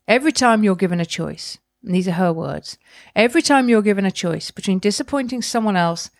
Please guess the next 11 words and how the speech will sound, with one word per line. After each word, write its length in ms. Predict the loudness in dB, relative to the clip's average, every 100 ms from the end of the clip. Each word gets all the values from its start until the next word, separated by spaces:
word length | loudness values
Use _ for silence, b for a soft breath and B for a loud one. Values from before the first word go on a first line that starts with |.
| _ _
and 120 | -12
disappointing 580 | -4 -4 -2 -4 -2 0
yourself, 720 | 0 0 0 4 4 2 -6 _ B B B _
your 200 | 2 4
duty 560 | 2 0 2 0 0
is 160 | -2 -6
to 100 | -8
disappoint 600 | -4 -2 -2 0 0 2
that 180 | -2 -4
someone 320 | -2 -2 -2
else. 380 | -4 -6 -6 -10